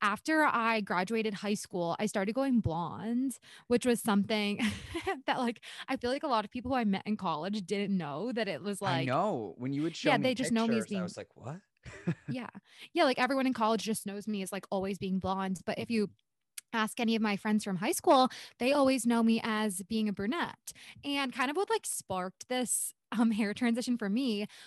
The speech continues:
Speaker 1: was I was in a musical in my senior year of high school, and I had to wear a blonde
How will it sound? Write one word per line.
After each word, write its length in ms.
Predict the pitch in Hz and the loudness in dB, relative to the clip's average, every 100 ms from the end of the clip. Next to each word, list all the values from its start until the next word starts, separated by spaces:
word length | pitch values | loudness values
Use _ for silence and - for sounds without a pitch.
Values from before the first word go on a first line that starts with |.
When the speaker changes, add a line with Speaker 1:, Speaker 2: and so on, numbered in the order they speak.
| - | -8
Speaker 1:
was 600 | 196 262 233 220 208 196 - - | 2 4 4 2 0 -2 -6 -2
I 120 | 233 | 0
was 200 | 254 208 | 2 0
in 100 | - 285 | 0 0
a 80 | 381 | 2
musical 800 | 208 214 208 202 175 147 135 - | 4 4 2 0 -2 -2 -4 -6
in 260 | - 214 202 | -4 -2 -2
my 200 | 220 226 | 0 0
senior 420 | 226 - 208 208 233 | 0 -2 -2 0 0
year 220 | 262 285 | 0 0
of 80 | - | 0
high 160 | 196 | -4
school, 420 | 185 - - - - - - - | -4 -8 -12 -12 -12 -18 -20 -4
and 580 | 240 233 220 220 220 214 - | -2 0 2 2 0 -2 -2
I 80 | 226 | -2
had 220 | 226 226 | 0 -2
to 80 | 233 | -2
wear 100 | 214 | 0
a 60 | |
blonde 360 | 196 185 190 | 0 0 -2